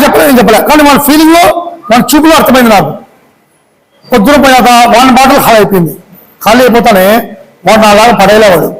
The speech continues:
వాడు నాలాగా పడేయకుండా పొద్దున పోతా అంటే ఒక దగ్గర కుప్పగా, అంటే ఒక హీప్గా, ఒక కుప్పగా కొన్ని బాటిల్లు వేస్ట్ పడేయడం.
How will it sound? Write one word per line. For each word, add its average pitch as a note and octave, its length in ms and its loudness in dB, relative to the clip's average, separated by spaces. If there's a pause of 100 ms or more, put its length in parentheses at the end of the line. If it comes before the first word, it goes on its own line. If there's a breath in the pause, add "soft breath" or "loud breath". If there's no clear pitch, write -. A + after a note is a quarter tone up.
(920)
వాడు G#3+ 220 2 (680)
నాలాగా G3+ 340 0
పడేయకుండా G#3+ 480 0 (580)
పొద్దున G#3+ 340 0
పోతా A#3+ 180 0
అంటే A#3 160 2
ఒక A3+ 220 2 (100)
దగ్గర C4+ 200 2 (800)
కుప్పగా, C4 320 0
అంటే - 200 0 (240)
ఒక A3 80 0
హీప్గా, C4+ 540 0 (460)
ఒక A#3+ 140 0
కుప్పగా B3+ 360 0
కొన్ని C4 160 0
బాటిల్లు A#3+ 480 2 (100)
వేస్ట్ B3 200 -2 (340)
పడేయడం. G#3+ 280 0